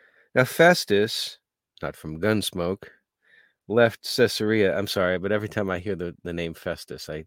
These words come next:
I think of the character from Gunsmoke. I just have that mental image. I, I, I try to get it out, but anyway, Festus left Caesarea three days after arrival for Jerusalem to investigate the charges against Paul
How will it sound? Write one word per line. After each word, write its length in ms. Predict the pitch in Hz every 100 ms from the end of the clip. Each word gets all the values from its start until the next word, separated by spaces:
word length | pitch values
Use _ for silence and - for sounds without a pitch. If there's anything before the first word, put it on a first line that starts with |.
| -
I 100 | 78
think 280 | - 87 78
of 60 |
the 60 | 73
character 460 | - 76 69 78
from 220 | - 78 73
Gunsmoke. 480 | 76 73 - 67 -
I 60 |
just 220 | 76 78 -
have 140 | 71
that 140 | 73
mental 360 | 76 80 - 80 _
image. 320 | 76 69 - - _ _ _ _ _ -
I, 160 | 87 -
I, 60 |
I 200 | 95 95 92
try 200 | 101 90
to 100 | 78
get 160 | 73
it 100 | 78
out, 200 | 76 71 -
but 160 | 69 - _ _ _ _ - - - - -
anyway, 360 | 131 117 107
Festus 540 | 101 135 123 127 107 113
left 280 | 104 -
Caesarea 480 | - 101 98 95 98
three 240 | 87 110 104
days 260 | 101 92
after 360 | 101 92 - 92
arrival 500 | 92 95 90 87 78 _ _ _ _
for 200 | - 127
Jerusalem 760 | 98 101 120 185 147 82 78 90
to 100 | 101
investigate 480 | 90 104 - 95 -
the 40 |
charges 460 | - 101 87 87 85
against 380 | 85 80 -
Paul 640 | - - 104 71 64 80